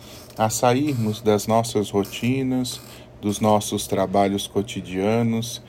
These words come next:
da nossa vida agitada, para olhar o profundo mistério da encarnação, do Deus que se une à carne humana, para na carne humana redimir a cada um de nós.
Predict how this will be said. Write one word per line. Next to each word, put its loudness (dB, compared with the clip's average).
da 4
nossa 2
vida 0
agitada, -2
para 4
olhar 4
o 0
profundo -2
mistério 0
da 0
encarnação, -6
do 2
Deus 2
que -6
se -2
une 0
à 0
carne -2
humana, -2
para 4
na 4
carne 0
humana 2
redimir 0
a 0
cada -2
um -4
de -6
nós. -8